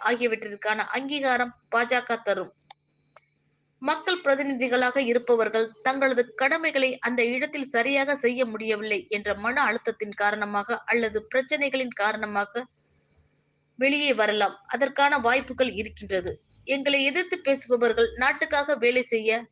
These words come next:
பாஜகவில் இருந்தால் வாருங்கள் என்றுதான் கூறுவோம். எனது விருப்பமோ விருப்பமின்மையோ குறித்து பேசுவதற்கு கட்சிகள் ஒரு இடத்தை கொடுத்திருக்கிறார்கள். அந்த இடத்தில்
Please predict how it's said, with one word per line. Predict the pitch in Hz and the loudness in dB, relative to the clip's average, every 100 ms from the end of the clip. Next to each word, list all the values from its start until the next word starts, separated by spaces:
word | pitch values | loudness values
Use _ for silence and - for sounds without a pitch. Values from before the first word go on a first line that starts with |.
| - | 0
பாஜகவில் | 254 269 294 285 277 269 214 | 2 4 0 2 0 0 0
இருந்தால் | 226 240 254 247 - | -4 -2 -2 -2 0
வாருங்கள் | 214 214 202 214 - | 0 0 -4 -6 -4
என்றுதான் | 208 208 214 220 233 233 | -6 -4 -2 -2 -2 -4
கூறுவோம். | 214 214 180 170 - _ _ _ _ _ _ _ _ _ _ _ _ _ _ _ _ | -2 -2 -2 -6 -10 _ _ _ _ _ _ _ _ _ _ _ _ _ _ _ _
எனது | 285 311 311 294 | 0 2 2 2
விருப்பமோ | 330 370 370 330 330 - | 0 0 -2 0 -4 -2
விருப்பமின்மையோ | 254 269 294 269 254 254 240 240 240 - | -4 0 -2 0 0 2 2 2 0 -6
குறித்து | - 247 240 240 240 | -4 -4 2 0 2
பேசுவதற்கு | 254 262 240 220 214 226 - | 0 2 -2 -2 -4 -8 -4
கட்சிகள் | 269 277 311 302 262 | -2 -2 -4 -4 2
ஒரு | 220 214 | 2 2
இடத்தை | 226 262 269 269 | 0 0 0 -2
கொடுத்திருக்கிறார்கள். | 226 220 220 214 208 202 190 185 185 - _ - | 0 0 -2 -8 -4 -2 0 0 -4 -6 _ -4
அந்த | 247 240 | 0 2
இடத்தில் | 240 294 330 285 | 2 0 -2 -4